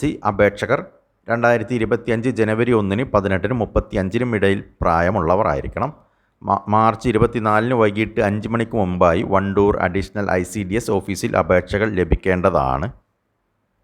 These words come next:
അപേക്ഷാ ഫോമിൻ്റെ മാതൃകയും കൂടുതൽ വിവരങ്ങളും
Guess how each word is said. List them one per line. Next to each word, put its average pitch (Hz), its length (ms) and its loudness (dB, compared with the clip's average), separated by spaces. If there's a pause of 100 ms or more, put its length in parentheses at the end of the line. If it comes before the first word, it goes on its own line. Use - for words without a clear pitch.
(1200)
അപേക്ഷാ 123 520 2
ഫോമിൻ്റെ 127 380 0 (100)
മാതൃകയും 95 520 0 (180)
കൂടുതൽ 120 420 2
വിവരങ്ങളും 113 440 2